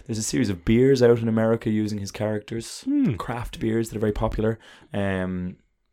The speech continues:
Speaker 1: the movies pay quite a bit, I think, every time they
Speaker 2: Is
Speaker 1: they
Speaker 2: there a
Speaker 1: buy the
Speaker 2: Headlopper
Speaker 1: rights.
Speaker 2: action figure I could purchase?
Speaker 1: I think there probably is. I'll try and find it.
Speaker 2: Ben, here's a question for you, and
Speaker 1: There
Speaker 2: I know
Speaker 1: should
Speaker 2: you
Speaker 1: be,
Speaker 2: haven't
Speaker 1: shouldn't there?
Speaker 2: researched this, so I'm springing it on you a little
Speaker 1: You go
Speaker 2: bit.
Speaker 1: on.
Speaker 2: How heavily based on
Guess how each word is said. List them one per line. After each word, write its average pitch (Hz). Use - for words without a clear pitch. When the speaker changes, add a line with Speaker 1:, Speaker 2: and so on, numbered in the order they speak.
Speaker 1:
the 104
movies 107
pay 101
quite 95
a 92
bit, 98
I 101
think, 95
every 95
time 95
they 92
Speaker 2:
Is 92
Speaker 1:
they 92
Speaker 2:
there -
a -
Speaker 1:
buy 180
the -
Speaker 2:
Headlopper 170
Speaker 1:
rights. 135
Speaker 2:
action 160
figure 117
I 95
could -
purchase? -
Speaker 1:
I -
think 208
there 226
probably 135
is. 135
I'll 131
try 165
and 147
find 120
it. 101
Speaker 2:
Ben, 139
here's 156
a 147
question 123
for -
you, 127
and 110
Speaker 1:
There 135
Speaker 2:
I 123
know 131
Speaker 1:
should 160
Speaker 2:
you 147
Speaker 1:
be, -
Speaker 2:
haven't 135
Speaker 1:
shouldn't 127
there? -
Speaker 2:
researched 113
this, 104
so 104
I'm 101
springing 131
it 113
on 101
you 95
a -
little 95
Speaker 1:
You 107
go 104
Speaker 2:
bit. 98
Speaker 1:
on. 82
Speaker 2:
How 180
heavily 139
based 120
on 110